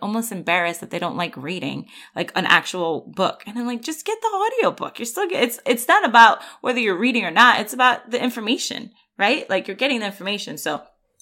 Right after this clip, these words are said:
anyway, all three of these books that I have, I'm going to say I have, I have listened to.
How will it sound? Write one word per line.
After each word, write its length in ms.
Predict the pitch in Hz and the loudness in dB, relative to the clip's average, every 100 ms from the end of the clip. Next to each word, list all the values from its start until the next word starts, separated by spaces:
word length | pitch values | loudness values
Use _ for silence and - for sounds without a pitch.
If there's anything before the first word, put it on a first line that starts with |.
| _ - - - | _ -18 -14 0
anyway, 320 | 226 185 - - - - - | 0 0 -4 -8 -14 -8 6
all 160 | 214 247 | 8 8
three 280 | 226 226 | 4 2
of 60 | 214 | 2
these 260 | 196 202 180 | 2 0 -2
books 360 | 175 185 - | -2 -2 -2
that 160 | - 180 | -2 2
I 240 | 165 165 - | 2 2 -2
have, 340 | - 180 170 - | -6 0 0 -2
I'm 120 | 180 | -4
going 220 | 175 175 | -4 -6
to 100 | 170 | -6
say 300 | 170 170 180 - | -6 -2 -2 4
I 140 | 165 | 4
have, 280 | 170 156 143 _ | 4 -2 -10 _
I 120 | 165 | -6
have 160 | 175 160 | -6 -4
listened 480 | 180 175 160 156 - | -2 -2 -4 -8 -10
to. 200 | - | -12